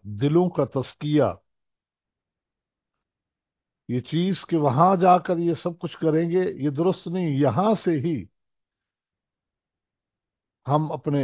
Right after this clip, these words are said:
इस सफर रवानगी से पहले अपना मुहासबा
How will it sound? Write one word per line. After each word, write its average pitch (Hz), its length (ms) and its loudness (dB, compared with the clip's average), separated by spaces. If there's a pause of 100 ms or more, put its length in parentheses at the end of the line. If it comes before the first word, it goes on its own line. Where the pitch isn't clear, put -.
इस 120 80 -2
सफर 156 360 0 (720)
रवानगी 147 680 0
से - 140 -4 (160)
पहले 175 280 2 (340)
अपना 139 280 -4
मुहासबा 131 580 0